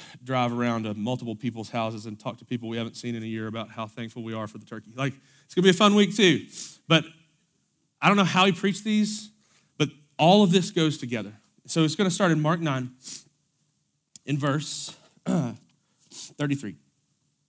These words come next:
Oh, and for the next thirty-five minutes or so, you're gonna hear sniffles over and over and over. All right. <sighs>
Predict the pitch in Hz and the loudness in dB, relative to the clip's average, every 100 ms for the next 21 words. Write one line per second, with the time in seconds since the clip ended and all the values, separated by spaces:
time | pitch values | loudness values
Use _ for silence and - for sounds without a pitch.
0 | _ _ _ _ _ _ _ _ _ _ | _ _ _ _ _ _ _ _ _ _
1 | _ _ _ _ _ _ _ _ _ _ | _ _ _ _ _ _ _ _ _ _
2 | _ _ 135 131 139 143 151 - 143 131 | _ _ -2 0 -2 -2 -2 -2 -4 -4
3 | 127 123 117 120 113 110 120 117 131 123 | -2 -2 -2 -6 -8 -10 -8 -6 -6 -8
4 | 110 - 113 104 101 - - 123 110 101 | -10 -10 -10 -12 -20 -20 -14 -12 -12 -18
5 | 104 _ _ - 107 117 113 104 101 104 | -20 _ _ -16 -12 -8 -8 -8 -10 -10
6 | 95 - _ _ _ _ - - - - | -12 -18 _ _ _ _ -10 -2 0 0
7 | - 156 _ _ _ - 175 98 _ _ | -2 -6 _ _ _ -4 -4 -4 _ _
8 | _ _ _ _ _ _ _ _ 127 135 | _ _ _ _ _ _ _ _ -18 -12
9 | 135 123 117 151 - | -8 -6 -6 -8 -12